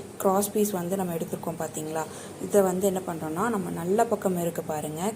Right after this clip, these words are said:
கிளாத்து, அந்த நல்ல பக்கத்துக்கு மேலே வச்சு தான் நம்ம வந்து ஃபினிஷ் பண்ண போறோம். இந்த மாதிரி நல்ல பக்கத்துக்கு மேலே வந்து பார்த்தீங்கன்னா வச்சு தையல் போட்டுக்கலாம்.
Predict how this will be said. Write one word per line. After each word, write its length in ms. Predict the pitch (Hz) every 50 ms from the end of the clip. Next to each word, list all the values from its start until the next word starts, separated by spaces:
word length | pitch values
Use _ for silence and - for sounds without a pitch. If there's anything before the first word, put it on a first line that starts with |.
| -
கிளாத்து, 440 | - 165 156 156 151 156 - 156 214
அந்த 220 | 262 240 214 185
நல்ல 340 | 170 170 165 170 185 214 240
பக்கத்துக்கு 540 | 233 233 202 - 180 170 - 160 - - 196
மேலே 720 | 175 170 165 165 170 175 196 196 175 160 151 151 185 294 370 - - - - - - - -
வச்சு 240 | 190 190 190 - 196
தான் 120 | 208 220
நம்ம 180 | 214 202 185 170
வந்து 300 | 165 160 165 226 311 370 - -
ஃபினிஷ் 260 | 196 180 180 - -
பண்ண 160 | 170 156 156 147 -
போறோம். 380 | 147 143 143 147 175 233 320 370 - - - - - - - - - - - - - - - - - - - - - - - - - - - - - - - - - - - - - - - -
இந்த 140 | 208 208
மாதிரி 380 | 214 208 202 185 185 185 190 240
நல்ல 400 | 302 320 269 214 190 190 196 214
பக்கத்துக்கு 460 | 208 220 208 208 190 - 190 - 196
மேலே 380 | 190 185 185 185 196 202 214 208
வந்து 260 | 190 175 180 175 175 -
பார்த்தீங்கன்னா 480 | 175 165 165 - 160 160 160 160 170 190 247 330 381 - - - - - - - - - - - - - - - - - - - -
வச்சு 380 | 208 185 190 - - 165 170 160
தையல் 280 | - 196 185 180 180 170 180
போட்டுக்கலாம். 480 | 165 160 165 156 - 156 160 185 269